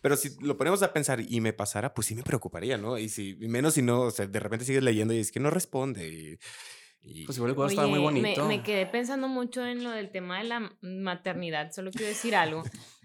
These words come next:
Speaker 3: No, porque veo yo, por ejemplo, muchas, eh, mujeres que son mamás y, y como la culpa o los tormentos que viven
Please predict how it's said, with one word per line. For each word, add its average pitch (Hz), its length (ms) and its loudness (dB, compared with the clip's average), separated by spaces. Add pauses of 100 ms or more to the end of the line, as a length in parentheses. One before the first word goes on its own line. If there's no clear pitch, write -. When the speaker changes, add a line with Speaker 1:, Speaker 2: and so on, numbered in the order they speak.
Speaker 3:
No, 233 320 6
porque 226 300 2
veo 226 260 6
yo, 269 180 2
por 269 100 4
ejemplo, 233 360 -2
muchas, 226 760 0
eh, 180 360 -2 (120)
mujeres 185 560 2
que 170 100 -10
son 180 200 -2
mamás 190 580 0
y, 190 440 -2 (180)
y 196 540 0
como 190 420 0
la 185 260 2
culpa 226 680 2 (360)
o 196 160 -2
los 185 800 0
tormentos 208 840 0
que 254 140 4
viven 185 480 -2